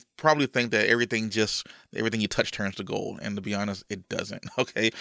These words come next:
Let's go ahead with a few of the things that I learned this month. So, number one, I got denied by another affiliate program. And, ah, it's annoying, right? It's annoying when this happens, and it can be discouraging because you're like, "Wow, I, I, I did everything right,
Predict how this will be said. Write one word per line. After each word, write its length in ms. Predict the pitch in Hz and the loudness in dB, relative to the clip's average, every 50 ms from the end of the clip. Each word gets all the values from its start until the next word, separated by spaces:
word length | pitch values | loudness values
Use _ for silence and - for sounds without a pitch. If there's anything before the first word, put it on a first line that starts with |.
| - - - - - | -8 -8 -10 4 6
Let's 140 | 160 180 175 | 6 6 8
go 120 | 170 170 | 8 8
ahead 280 | 160 151 147 135 123 117 - | 8 10 10 8 8 6 6
with 180 | 120 117 110 - | 4 4 4 4
a 80 | 98 107 | -2 -2
few 220 | - - 151 156 | 0 4 4 6
of 40 | 151 | 6
the 40 | 139 | 6
things 300 | - - 117 120 120 107 | 6 4 2 2 4 2
that 140 | 110 104 - | 2 2 2
I 140 | - 107 110 | 4 4 4
learned 280 | 110 107 107 104 104 101 | 4 4 2 2 2 0
this 140 | 95 - | -2 0
month. 220 | 117 113 104 85 - | 2 2 2 2 2
So, 240 | - 139 113 95 - - - - - - - - | 4 4 4 4 2 -4 -14 -16 -14 -16 -2 2
number 200 | - 214 240 220 | 4 4 6 6
one, 420 | 190 151 117 107 104 107 104 107 - _ _ _ _ _ _ _ _ _ - - - | 6 6 6 6 6 2 -2 -6 -12 _ _ _ _ _ _ _ _ _ -14 -10 -8
I 60 | - 123 | -4 2
got 340 | - 156 147 127 110 - _ | 4 4 4 4 2 0 _
denied 400 | 135 117 110 107 110 110 107 101 | 4 6 6 6 6 6 4 4
by 160 | 101 98 98 | 4 2 2
another 260 | 95 98 98 95 95 92 | 4 2 0 0 -2 -2
affiliate 380 | - - 95 98 98 87 - | -2 -4 -4 -4 -4 -4 -4
program. 480 | - - 85 - - 85 - - - - - - - - - - - - - - _ _ 135 | -4 -4 -4 -2 -4 -6 -6 -8 -10 -14 -16 -18 -18 -18 -16 -18 -18 -20 -20 -20 _ _ 6
And, 500 | 139 135 127 123 120 117 113 107 - - - _ _ _ _ _ _ _ _ 190 | 8 8 8 8 6 4 2 -2 -4 -8 -14 _ _ _ _ _ _ _ _ 2
ah, 280 | 165 135 110 104 90 - - | 4 4 4 4 4 4 4
it's 100 | 180 190 | 6 6
annoying, 460 | 202 185 160 143 117 101 101 - 117 - | 6 6 8 8 6 6 4 0 -2 2
right? 220 | - 117 117 117 | 4 6 6 6
It's 100 | - 127 | 4 4
annoying 260 | 165 160 170 175 160 | 4 4 4 4 6
when 120 | 143 135 131 | 4 4 2
this 120 | 135 123 | 2 4
happens, 420 | 135 127 123 117 123 127 123 117 113 | 6 4 4 6 4 2 0 0 -2
and 420 | - 117 117 113 113 110 110 107 - - - - _ _ | 0 2 4 4 4 2 0 -4 -6 -12 -20 -20 _ _
it 100 | - 131 | 0 2
can 140 | - 156 135 | 2 2 0
be 160 | 123 143 147 | 2 0 2
discouraging 800 | - 123 - - - - 139 147 143 113 - 139 - - - 117 113 | 2 2 2 2 0 0 0 0 0 0 -2 -4 -6 -8 -8 -4 -4
because 240 | 113 110 113 110 107 | -2 0 2 2 2
you're 120 | 113 110 | 2 2
like, 120 | 110 113 | 0 0
"Wow, 340 | 113 131 165 170 156 147 117 - | 0 -2 -4 -4 -4 -4 -6 -4
I, 140 | 123 131 123 - | -6 -8 -6 -2
I, 100 | 139 135 127 127 _ _ _ _ - | -2 -2 -2 -2 _ _ _ _ -4
I 60 | 127 | 0
did 120 | 127 135 135 | 2 2 2
everything 300 | 139 139 135 135 131 127 | 2 2 2 0 0 4
right, 420 | 131 147 156 135 120 120 110 - | 4 6 6 6 4 2 -2 -6